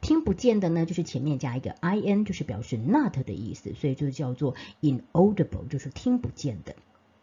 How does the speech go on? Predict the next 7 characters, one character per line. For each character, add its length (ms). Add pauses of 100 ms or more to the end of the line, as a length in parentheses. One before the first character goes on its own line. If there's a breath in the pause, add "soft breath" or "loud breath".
(580)
叫 140
做 160
inaudible。 840 (440 loud breath)
那 80
么 80
再 160
来 220